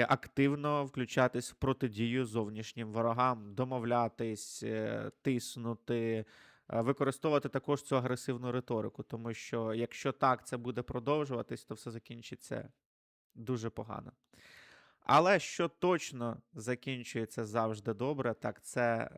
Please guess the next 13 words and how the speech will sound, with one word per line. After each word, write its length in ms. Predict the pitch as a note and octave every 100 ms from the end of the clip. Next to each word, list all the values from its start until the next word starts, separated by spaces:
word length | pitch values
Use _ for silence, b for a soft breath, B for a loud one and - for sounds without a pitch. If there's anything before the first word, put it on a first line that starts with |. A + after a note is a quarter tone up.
| A2+
наші 440 | A2 A2+ A2+ - A#2+
з 100 | A2
вами 320 | B2+ B2+ C3+
відео, 380 | D#3 D3+ A#2+ A2
тому 340 | - A#2+ B2
що 180 | - A#2
вони 180 | B2 C3
закінчуються 680 | B2+ C3 B2 - A#2+ -
подякою 680 | A2+ - A2+ G#2 A#2 - A2+
спонсорам 840 | G#2+ - - A#2 A2 G#2 G2+ G2 -
цього 260 | - A2+
каналу, 460 | - A2 B2 B2 A2+
людям, 400 | A#2 A2+ A2